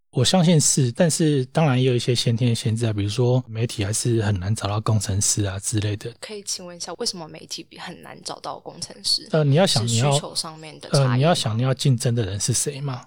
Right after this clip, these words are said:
Speaker 1: 一年就是产这么多工程师出来，然后媒体要去竞争的，包含新创公司跟网络公司，跟你竞争的是 Line 或者是 Google。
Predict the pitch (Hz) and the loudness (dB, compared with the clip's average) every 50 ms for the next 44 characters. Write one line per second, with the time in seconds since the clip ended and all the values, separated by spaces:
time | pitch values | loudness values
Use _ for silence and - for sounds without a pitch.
0 | _ - - 170 160 143 120 104 110 - 135 139 135 - - 95 98 - 127 113 | _ -4 0 2 4 4 4 2 0 0 -2 -2 0 -2 -2 -2 -2 0 0 0
1 | 107 104 104 104 104 - 104 98 - - 113 104 - - - 117 - - - 104 | 0 0 -2 -4 -2 -2 -2 -2 -2 -4 -8 -6 -6 -6 -6 -6 -6 -6 -6 -8
2 | 110 127 139 - _ _ - 131 110 107 - - 143 127 120 117 113 110 104 147 | -8 -10 -14 -16 _ _ -8 -6 -6 -4 -2 2 2 2 4 2 0 -2 -2 -2
3 | 123 117 127 - - - 101 98 - _ - - 131 - - 143 117 - - 143 | 0 0 -2 -2 -4 -6 -6 -6 -8 _ -4 -4 -2 -2 0 -2 -2 0 0 2
4 | 120 117 - 127 113 117 120 107 - - 113 113 107 107 101 104 - - - 110 | 2 2 0 0 -2 0 -2 -2 -2 -2 -2 -2 -2 -2 -2 -2 -2 0 -2 -2
5 | 104 - 120 113 101 - 110 104 110 - - 110 98 101 - 107 101 104 113 123 | 0 0 -2 -2 -2 -2 -2 -2 -2 -2 -2 -4 -4 -4 -4 -4 -4 -4 -4 -6
6 | - - 107 113 117 104 104 - 104 107 104 - - 123 110 117 117 - _ - | -8 -10 -8 -8 -8 -8 -8 -8 -8 -6 -6 -6 -6 -6 -6 -8 -10 -12 _ -4
7 | - 131 127 120 104 - - 123 110 107 110 107 101 98 - 117 107 104 110 113 | -2 0 0 0 -2 -2 -2 -2 0 0 -2 -2 -4 -4 -2 -2 -2 0 0 -2
8 | 107 95 98 98 - - 110 104 - 117 - - - 98 101 - - 117 117 | -2 -4 -6 -10 -8 -8 -8 -6 -6 -8 -8 -8 -8 -8 -8 -8 -10 -10 -10